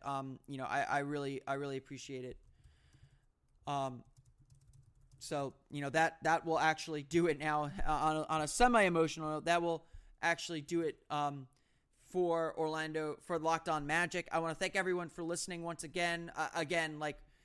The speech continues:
the support for the podcast has been amazing. I'm gonna start putting some more investment, uh, into the podcast, uh, making it,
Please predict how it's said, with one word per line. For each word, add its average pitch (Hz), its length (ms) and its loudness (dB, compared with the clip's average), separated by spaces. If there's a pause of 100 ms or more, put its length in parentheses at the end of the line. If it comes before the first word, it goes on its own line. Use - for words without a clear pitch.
(640)
the 160 100 -2
support 202 440 -2
for - 60 -6
the 175 60 -6
podcast 180 420 0
has 175 120 -6
been 156 140 -6
amazing. 160 520 -2
I'm 160 160 0
gonna 165 160 -4
start 165 280 -2
putting 175 180 -6
some - 160 -10
more 160 120 -4
investment, 160 520 -6 (100)
uh, 151 200 -4
into 165 240 -10
the 151 60 -12
podcast, 151 640 -4
uh, 143 120 -4
making 156 400 -6
it, 151 260 -8